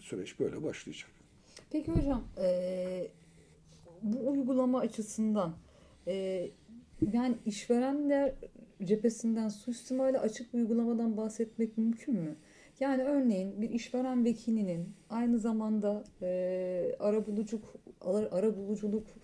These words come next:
Speaker 2: eğer sertifika almışsa, yapma yetkisi varsa,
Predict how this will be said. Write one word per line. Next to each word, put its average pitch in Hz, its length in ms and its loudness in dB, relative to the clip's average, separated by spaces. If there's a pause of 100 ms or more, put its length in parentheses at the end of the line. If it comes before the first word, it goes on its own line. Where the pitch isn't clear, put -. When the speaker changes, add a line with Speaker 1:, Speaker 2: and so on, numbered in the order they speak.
(380)
Speaker 2:
eğer 190 300 -4
sertifika 185 540 -6
almışsa, 165 540 -8 (800)
yapma 175 420 -6
yetkisi 170 440 -8
varsa, 156 440 -10